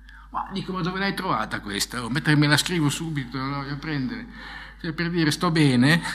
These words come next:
disse: "Non posso star meglio di così, se stessi meglio sarei due", un frate francescano. Dico: "Bravo, veramente, tu sei un vero francescano." Ogni tanto la dico anch'io: "Come va? Se stessi meglio sarei due persone." Cioè, <laughs> cosa comincia a dire? Cosa vuol dire?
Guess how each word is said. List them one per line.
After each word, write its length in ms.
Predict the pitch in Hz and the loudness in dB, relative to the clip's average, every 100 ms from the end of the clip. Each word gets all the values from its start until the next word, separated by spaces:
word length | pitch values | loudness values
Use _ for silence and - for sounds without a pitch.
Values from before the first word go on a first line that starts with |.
| 190 | -10
disse: 240 | 202 160 127 | -10 -6 -2
"Non 160 | 131 | 0
posso 260 | 127 175 160 | 2 2 2
star 240 | 147 151 | 4 4
meglio 400 | 135 147 147 139 | 4 4 4 2
di 140 | 139 143 | 2 0
così, 400 | 151 139 147 143 | -2 -2 -2 -2
se 180 | - 135 | -2 -4
stessi 400 | - 135 - 135 | -4 -4 -2 0
meglio 380 | 139 135 139 135 | 0 0 -2 -4
sarei 320 | - 120 113 | -4 -6 -6
due", 160 | 113 - - | -8 -10 -12
un 80 | |
frate 300 | 120 147 135 | -6 -6 -6
francescano. 680 | 131 113 107 131 - 135 127 - - - - - - - - | -8 -10 -10 -10 -12 -14 -18 -20 -20 -20 -20 -20 -20 -18 -16
Dico: 160 | - | -8
"Bravo, 440 | 92 139 127 104 101 | 6 12 12 12 4
veramente, 520 | 120 127 123 113 113 | 2 2 2 0 -6
tu 80 | 98 | -8
sei 160 | 110 | -6
un 80 | 110 | -4
vero 240 | 113 120 | -4 -4
francescano." 800 | 113 107 101 95 - - - - - - - - - - - - - - - | -6 -10 -8 -10 -10 -12 -16 -18 -20 -20 -20 -20 -20 -20 -20 -20 -20 -20 -8
Ogni 140 | 120 120 | -4 2
tanto 320 | 151 156 139 | 2 2 0
la 100 | 123 | -6
dico 180 | 113 127 | -6 -6
anch'io: 280 | 120 113 98 | -8 -8 -10
"Come 160 | 139 | -8
va? 180 | 143 98 | -8 -6
Se 160 | - 107 | -6 -6
stessi 400 | - 143 - 143 | -4 -2 0 2
meglio 320 | 160 175 165 | 0 0 -2
sarei 280 | - 143 135 | -2 -2 -2
due 140 | 135 | -4
persone." 380 | 123 135 - 107 | -6 -10 -10 -8
Cioè, 420 | - 170 233 240 | -2 0 0 0
<laughs> 40 | - | 0
cosa 400 | 165 190 170 160 | 0 0 -2 -4
comincia 340 | 156 143 131 | -2 -4 -4
a 40 | |
dire? 140 | 127 110 | -6 -6
Cosa 160 | 135 | -4
vuol 200 | 151 139 | -2 -4
dire? 380 | 131 101 - - | -6 -12 -14 -18